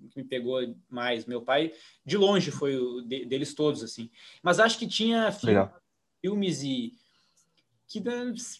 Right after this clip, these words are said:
Speaker 1: sei lá, se de-, em outros anos estariam ali, sabe? O,
Speaker 2: Ah, sim,
Speaker 1: eu
Speaker 2: com
Speaker 1: tive
Speaker 2: certeza.
Speaker 1: alguns problemas com Bela Vingança. Ah,
Speaker 2: Aham.
Speaker 1: achei ele um filme, assim, legalzinho, sabe?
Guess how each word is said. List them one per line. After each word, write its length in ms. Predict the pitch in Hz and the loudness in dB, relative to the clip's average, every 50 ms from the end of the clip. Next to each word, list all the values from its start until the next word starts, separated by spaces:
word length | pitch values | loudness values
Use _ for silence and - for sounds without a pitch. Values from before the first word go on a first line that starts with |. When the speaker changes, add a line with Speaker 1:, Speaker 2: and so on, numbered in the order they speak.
| _ _ | _ _
Speaker 1:
sei 160 | - - 466 440 | -4 -2 0 2
lá, 160 | 359 262 247 | 2 2 2
se 160 | 240 - 185 | 0 -2 -2
de-, 280 | 147 156 131 120 - 131 - - | -2 -4 -4 -6 -10 -14 -16 -10
em 180 | 156 151 147 | -6 -2 2
outros 300 | 156 180 180 175 143 139 | 2 2 2 0 2 2
anos 160 | 156 175 175 | 4 4 2
estariam 480 | - - 165 139 127 135 160 175 151 131 | 2 2 4 4 4 4 2 2 2 2
ali, 180 | 120 117 131 139 | 0 -2 -2 -4
sabe? 320 | - - 110 107 110 110 - _ _ _ _ _ | -6 -6 -8 -8 -8 -12 -16 _ _ _ _ _
O, 840 | - 139 127 120 120 120 123 123 123 117 - 123 64 64 - - - - _ _ _ _ - 156 | -14 -12 -10 -8 -8 -8 -8 -10 -10 -12 -12 -12 -12 -12 -12 -14 -18 -20 _ _ _ _ -14 -4
Speaker 2:
Ah, 300 | - - 101 113 117 120 | 0 2 4 4 4 2
sim, 280 | 117 - - - 107 104 | 0 -2 -4 -4 -2 -2
Speaker 1:
eu 40 | 95 | -2
Speaker 2:
com 60 | 170 | -2
Speaker 1:
tive 80 | 135 - | -4 -2
Speaker 2:
certeza. 180 | 220 226 247 | 4 6 6
Speaker 1:
alguns 240 | 190 107 - - 226 | 6 6 6 2 2
problemas 600 | - - 226 180 139 139 135 160 202 214 202 - | 2 2 2 2 4 4 2 2 2 2 -2 -2
com 200 | - - 190 180 | -4 -4 -4 0
Bela 220 | 165 156 160 175 180 | 2 4 6 6 4
Vingança. 560 | 170 180 170 143 156 156 151 151 - - - _ _ _ _ _ _ _ _ _ _ _ _ _ _ _ _ _ _ - | 4 2 0 0 2 0 0 0 -4 -10 -16 _ _ _ _ _ _ _ _ _ _ _ _ _ _ _ _ _ _ -12
Ah, 420 | 107 113 107 101 101 101 101 95 - _ _ _ _ - 123 | -8 -8 -8 -8 -8 -10 -12 -12 -16 _ _ _ _ 4 6
Speaker 2:
Aham. 400 | 123 123 117 - 123 143 - - _ _ - 139 | 8 8 8 8 6 4 2 -2 _ _ -2 0
Speaker 1:
achei 320 | 151 - - - 180 220 | 0 0 2 2 2 2
ele 100 | 254 247 | 2 0
um 80 | 247 208 | 0 -2
filme, 380 | - - - 226 233 240 247 233 | -2 -2 -2 0 0 2 2 2
assim, 800 | 220 220 - 240 226 214 196 180 156 139 131 127 117 113 110 110 - - 131 _ _ _ _ _ _ _ _ | 0 0 0 0 0 0 0 -2 -2 -4 -4 -6 -8 -8 -10 -12 -18 -20 -20 _ _ _ _ _ _ _ _
legalzinho, 720 | - 311 269 226 370 349 220 - 160 190 190 151 117 - - - _ _ _ | -8 -6 -4 -2 -2 -2 -2 -2 -2 -2 -2 -2 -4 -6 -12 -20 _ _ _
sabe? 400 | - 131 147 165 160 - - | -2 -2 0 0 0 -4 -8